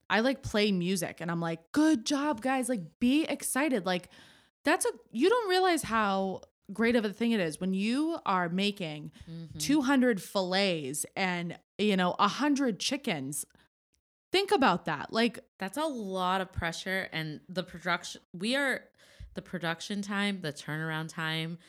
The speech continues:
Speaker 2: the setup is intense for all of us. So,
Speaker 1: Yeah.
Speaker 2: like, you should be celebrating your wins.
Speaker 1: Oh, totally. And, you know, it's, it's very common for me to be stressed out in the kitchen,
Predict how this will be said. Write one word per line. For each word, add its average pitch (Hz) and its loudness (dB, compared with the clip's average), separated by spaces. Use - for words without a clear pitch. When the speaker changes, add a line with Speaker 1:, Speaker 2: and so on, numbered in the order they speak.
Speaker 2:
the 147 -8
setup 160 -2
is 151 -4
intense 147 -6
for - -8
all 135 -4
of 123 -6
us. 107 -6
So, 160 -2
Speaker 1:
Yeah. 262 4
Speaker 2:
like, - -2
you 196 -2
should 247 -2
be 262 -2
celebrating 156 -2
your 131 -6
wins. 127 -8
Speaker 1:
Oh, 254 2
totally. 220 2
And, 220 4
you 220 4
know, 220 2
it's, - -2
it's 190 -4
very 180 0
common 165 -4
for 180 -4
me 175 -2
to 175 -8
be 160 -8
stressed - -2
out 180 0
in 175 -8
the 170 -8
kitchen, 190 -4